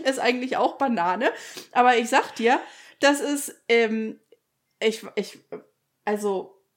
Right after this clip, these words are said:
in meinem Leben ist ja auch gerade, sind einige Personen, die ich noch nie in meinem Leben wirklich in, in Person getroffen habe, mit denen ich aber so eine richtig gute Connection habe, dass es für mich gar keine Rolle spielt, äh, ob ich die physisch schon mal irgendwie denen die Hand geschüttelt hab oder nicht.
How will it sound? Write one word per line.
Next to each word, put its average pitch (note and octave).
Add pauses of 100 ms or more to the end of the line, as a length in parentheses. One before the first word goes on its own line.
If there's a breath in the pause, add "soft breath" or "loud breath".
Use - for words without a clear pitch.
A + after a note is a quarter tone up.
in A3
meinem D4
Leben C4+
ist -
ja B3
auch -
gerade, G#3+
sind G#3+
einige B3+
Personen, G#3+
die A3+
ich A3+
noch A3
nie A3
in A3+
meinem G#3
Leben G3+
wirklich G#3+ (640 soft breath)
in, A#3
in G#3+
Person A#3
getroffen B3+
habe, G#3
mit A3+
denen A#3
ich C4+
aber G#3+
so G#3+
eine G#3
richtig C#4+
gute C#4
Connection A#3
habe, G3 (380 loud breath)
dass B3
es C4+
für C4
mich B3+
gar A3
keine A3
Rolle A#3+
spielt, G#3+ (360 soft breath)
äh, A3
ob G#3+
ich A#3
die A3
physisch G#3+
schon A3
mal G#3
irgendwie G#3
denen A3
die G#3+
Hand C#4
geschüttelt G3+
hab F#3+
oder F#3+
nicht. A#3+